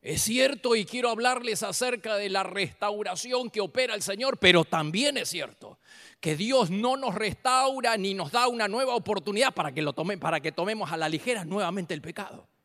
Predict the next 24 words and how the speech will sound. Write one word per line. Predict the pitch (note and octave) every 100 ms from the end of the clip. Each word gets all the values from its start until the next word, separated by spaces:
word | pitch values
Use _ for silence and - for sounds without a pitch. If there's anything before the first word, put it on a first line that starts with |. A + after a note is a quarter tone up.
| _ _ _ _ _ - -
Y | D3+
recordemos | F#3+ D3 F3+ F#3 A#3+ A#3 E3
lo | G3 E3+
que | F#3
Jesús | F3 D#3+ A#3+
le | G#3+
dijo | G3+ A3+ G3
a | F3+
la | F3+
mujer | F3+ F3+ - B3+ A3
que | E3+
había | F3+ A3
sido | - A3+ A3
perdonada | E3+ F3 F3+ A3 A3+
de |
adulterio. | G3+ F#3 E3+ B3+ G#3+ C3+ A2+ A2+ _ _ _ _ _ _ _ _ _ _ _ _
"Yo | G#2
te | A2+ G#3+
perdono, | B3 A#3+ A#3 E3 - _ _ _ _ _ _ _ _ _ _ _ _ _ _ _
pero | _ -
ahora | B2+ F#3
no | D#3
peques | B2+ B2+ D#3+
más. | A#3 D3+ -